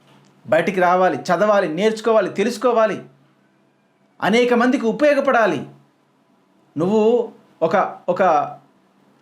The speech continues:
మేస్త్రిగా ఉంటూ వాక్యం చెబితే ఎలా ఉంటది? అదే నువ్వు ఒక మేనేజర్ అయి చెప్తే ఎలా ఉంటది? అదే ఒక ఐఏఎస్ ఆఫీసర్ అయి నువ్వు వాక్యం చెప్తే ఎలా ఉంటది?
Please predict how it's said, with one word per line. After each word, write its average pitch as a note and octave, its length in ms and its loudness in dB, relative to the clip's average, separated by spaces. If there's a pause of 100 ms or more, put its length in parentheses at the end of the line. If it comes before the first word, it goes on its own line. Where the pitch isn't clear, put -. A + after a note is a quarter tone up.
(180)
మేస్త్రిగా B3+ 560 2
ఉంటూ A3+ 360 0
వాక్యం G3 340 0
చెబితే F#3+ 300 -2
ఎలా F3 160 2
ఉంటది? E3+ 400 -4
అదే F#3 260 -2
నువ్వు G3+ 200 -2
ఒక F3+ 80 -4
మేనేజర్ G3+ 420 0
అయి F#3+ 100 0
చెప్తే E3 360 -2
ఎలా D3 160 2
ఉంటది? B2+ 380 -6 (1200)
అదే A3 160 2
ఒక C#4 140 2
ఐఏఎస్ C#4+ 380 2
ఆఫీసర్ C4 420 0
అయి B3 340 -2 (220)
నువ్వు G3+ 140 0
వాక్యం G#3+ 280 0
చెప్తే G#3+ 220 -2
ఎలా F3 140 2
ఉంటది? C3 360 -6